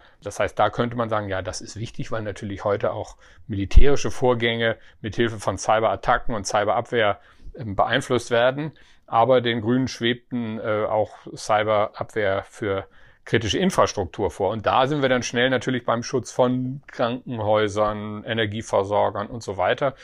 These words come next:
und ziehen natürlich ganz schnell, wenn man das ernst nimmt, ein paar Milliarden oder könnten die da rausziehen. Das soll jetzt offenbar nicht geschehen. Diese Milliarden sollen, damit die Grünen zustimmen konnten,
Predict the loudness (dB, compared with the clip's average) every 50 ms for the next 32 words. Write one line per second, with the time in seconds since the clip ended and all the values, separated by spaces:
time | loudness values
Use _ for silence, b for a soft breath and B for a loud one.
0 | B B B _ -8 -6 -6 -4 -6 -4 -2 0 0 0 2 0 0 0 -2 -2
1 | -4 -4 -6 -6 -10 _ _ _ _ -4 -4 -2 -2 -4 -8 -12 -6 -2 0 0
2 | 0 0 -2 -4 -6 -6 -6 -6 -6 -8 -8 -8 -8 -8 -8 -8 -8 -6 -2 -2
3 | 0 0 0 -2 0 0 2 2 0 -2 -4 -10 -12 -12 -10 -8 -8 -8 -8 -10
4 | -10 -10 -10 -8 -8 -6 -6 -2 2 2 2 2 2 0 -4 -4 -4 -2 0 0
5 | 0 0 0 -2 0 2 2 2 0 -2 -4 -4 -6 -10 -14 -14 -12 -10 -8 -8
6 | -8 -8 -8 -12 -14 -14 -10 -6 -6 -6 -6 -6 -8 b b b b b b b
7 | b b b -8 -6 -2 0 0 0 0 2 2 2 2 2 2 0 -4 -6 -6
8 | -8 b b b b b -4 -4 -2 0 0 2 0 -2 -2 -4 -6 -6 -6 -6
9 | -6 -8 -10 -10 -8 -6 -4 -2 -2 -2 -4 -4 -6 -6 -8 -8 -8 -6 -6 -6
10 | -6 -6 -4 -4 -4 -4 -4 -4 -8 -10 -12